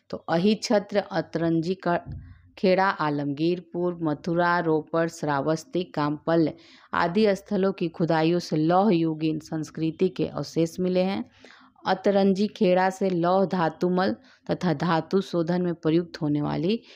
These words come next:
भट्ठियाँ भी मिली हैं। इससे ये संकेत होता है कि यहाँ लौह धातु को गलाने का कार्य स्थानीय रूप से होता था। अब सुमेलित करना है, देखते हैं। सिंधु घाटी सभ्यता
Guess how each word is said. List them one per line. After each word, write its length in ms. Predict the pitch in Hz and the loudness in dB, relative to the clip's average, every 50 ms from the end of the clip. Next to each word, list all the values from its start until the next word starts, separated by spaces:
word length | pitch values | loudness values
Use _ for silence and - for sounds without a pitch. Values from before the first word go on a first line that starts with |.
| _ _ - | _ _ -6
भट्ठियाँ 500 | - 165 156 - - 170 170 170 165 156 | -2 -2 -2 -2 0 2 2 2 2 2
भी 100 | 143 143 | 0 0
मिली 300 | 143 147 143 143 151 151 | 0 -2 -2 -4 -4 -6
हैं। 200 | 139 143 147 - _ _ _ _ _ - | -8 -8 -10 -12 _ _ _ _ _ -6
इससे 240 | 175 165 - - 175 | -6 -4 0 2 2
ये 180 | 170 180 185 | 4 4 4
संकेत 500 | 185 - 190 180 175 160 - 180 180 - | 2 2 0 0 0 0 0 0 0 0
होता 240 | 196 180 175 - 180 | 0 0 0 2 0
है 120 | 175 175 165 | 2 0 0
कि 140 | - 165 | -2 -2
यहाँ 220 | 165 165 160 160 156 | 0 0 0 2 2
लौह 300 | 151 156 160 170 175 170 | 2 2 2 2 2 2
धातु 400 | 160 170 160 156 151 - 165 156 | 2 0 0 0 0 -2 -4 -2
को 160 | - 151 147 | -2 -2 -2
गलाने 420 | 147 147 147 147 147 143 151 156 | 0 -2 -2 -2 -2 -2 -2 -2
का 140 | 151 - 151 143 | -4 -6 -10 -10
कार्य 440 | - - 160 156 147 147 175 202 - - - _ _ _ - 165 | -6 -4 -2 -2 -2 -2 -4 -8 -10 -12 -20 _ _ _ -12 -12
स्थानीय 500 | 156 - - 170 156 156 156 156 160 156 | -12 -10 -6 -4 -2 0 2 2 2 0
रूप 140 | 151 147 143 | 0 -2 -4
से 220 | - - - 185 | -6 -6 -6 -6
होता 360 | 196 175 143 - - - - | -6 -6 -8 -10 -8 -10 -12
था। 220 | - - - 147 - - _ - - - - - | -12 -12 -14 -16 -18 -18 _ -20 -20 -20 -10 -4
अब 80 | - - | -4 -4
सुमेलित 600 | - - - 220 196 196 185 185 185 196 202 202 | -4 -2 0 2 4 4 6 4 4 2 0 0
करना 340 | - 196 190 190 196 196 196 | 0 -2 0 0 0 0 0
है, 240 | 202 196 190 220 - _ - _ _ _ - | 0 -2 -4 -6 -8 _ -18 _ _ _ -2
देखते 320 | 175 175 160 - - 190 | -2 -2 -2 -2 -2 0
हैं। 360 | 190 185 185 196 - - _ _ _ _ _ _ _ _ _ _ _ _ _ _ _ _ _ _ _ _ _ _ _ | 0 0 0 -2 -6 -10 _ _ _ _ _ _ _ _ _ _ _ _ _ _ _ _ _ _ _ _ _ _ _
सिंधु 420 | - - 208 196 196 190 220 233 214 | -6 0 2 2 4 4 4 4 4
घाटी 400 | 202 208 208 185 180 - 208 196 | 4 2 2 0 0 0 0 0
सभ्यता 640 | - - 175 165 170 170 160 - 160 156 165 - | 0 0 0 2 2 0 0 -2 -4 -8 -8 -10